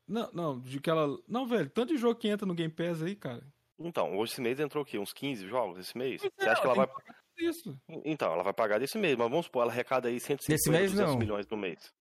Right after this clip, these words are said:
Speaker 2: De, com a assinatura do Game Pass.
Speaker 1: Mas ela tem que pagar tudo isso, cara. Mas aí, aí, Jorgian, então assim, aí fica difícil a gente ba-,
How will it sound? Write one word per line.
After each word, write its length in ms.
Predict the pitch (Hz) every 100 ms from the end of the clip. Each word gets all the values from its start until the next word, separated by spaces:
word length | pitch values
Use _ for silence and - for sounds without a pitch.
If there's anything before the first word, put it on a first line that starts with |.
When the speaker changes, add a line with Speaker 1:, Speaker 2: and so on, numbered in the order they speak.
| _ _ _ _ _ _ -
Speaker 2:
De, 200 | 98 98
com 100 | -
a 60 | 101
assinatura 360 | 107 101 101
do 40 | 95
Game 180 | 98 95
Pass. 360 | - - - _ _ _ _ _ _ _ _ _
Speaker 1:
Mas 260 | - 170 175
ela 80 | 208
tem 120 | 254
que 40 | 240
pagar 240 | 277 277
tudo 180 | 269 262
isso, 220 | 254 240
cara. 280 | - 151 120 - -
Mas 200 | - 247
aí, 340 | 233 233 262 208
aí, 220 | 165 220
Jorgian, 380 | 202 190 147 135
então 220 | 135 196
assim, 180 | 208 185
aí 220 | 151 175
fica 240 | 202 240 240
difícil 480 | 208 - 190 196 139
a 40 |
gente 340 | 123 - - - -
ba-, 240 | 135 123